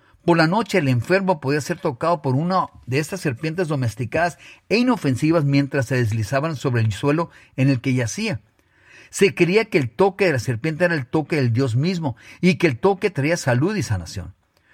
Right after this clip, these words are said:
Se suponía que este dios griego Asclepios efectuaba curas o prescribía remedios a los enfermos en sueños. Había un templo de Asclepios en Atenas como lo había en Pérgamo.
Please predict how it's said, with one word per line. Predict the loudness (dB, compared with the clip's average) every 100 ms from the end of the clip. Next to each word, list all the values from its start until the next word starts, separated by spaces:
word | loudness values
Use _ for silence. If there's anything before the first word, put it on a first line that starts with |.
| -20 _
Se | 0 0
suponía | 0 2 2 2 0 0
que | -2
este | 0 -2
dios | 0 -2
griego | 0 0 0 0
Asclepios | -2 -4 -4 -2 -4 -6
efectuaba | -4 -2 -2 -2 0 0 0
curas | 2 2 2 0
o | 0 0 0
prescribía | -2 -2 -2 0 0
remedios | 0 2 2 0 0
a | -2
los | -2 -2
enfermos | 0 0 -2 -4
en | -6
sueños. | -4 -2 -2 -4 -8 _ _ _ -20 -20 -2
Había | 2 2
un | 2
templo | 2 0 2 2
de |
Asclepios | 2 0 0 2 -2 -4 _
en | -2
Atenas | -2 0 -2 -2
como | -2 -2 0
lo | 0
había | 0 0
en | -2
Pérgamo. | -6 -10 -14 -20